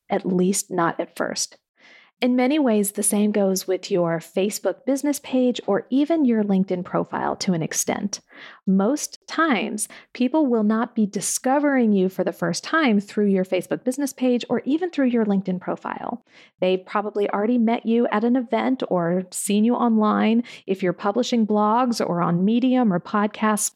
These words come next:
perhaps they've learned about you there and then are going to your social media profiles to connect with you further, which is great. But again, they are not initially finding you on those platforms or profiles.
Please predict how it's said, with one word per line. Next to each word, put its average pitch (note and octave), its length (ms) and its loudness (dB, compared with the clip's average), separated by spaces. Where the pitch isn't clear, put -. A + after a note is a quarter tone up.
perhaps A#3+ 540 -2
they've F#3+ 340 0
learned G#3 360 0
about G3 220 -2
you F#3+ 120 2
there A3 580 0
and A#3 180 2
then D#4 160 2
are B3+ 160 2
going G#3 260 2
to G#3 140 -2
your F#3 120 2
social F#3+ 360 -2
media F3+ 300 0
profiles G3+ 640 -2
to G#3 120 -8
connect F#3+ 400 -2
with F#3 160 -2
you E3+ 80 -2
further, - 580 -4
which A#3 160 -4
is A3+ 140 -2
great. - 480 -4
But G#3 140 -2
again, A3+ 380 0
they A3 160 0
are G#3+ 160 0
not B3+ 420 2
initially C4 460 2
finding C4+ 480 0
you F3 440 0
on F3+ 240 2
those F#3+ 240 0
platforms F#3 640 -2
or E3 120 -6
profiles. - 640 -2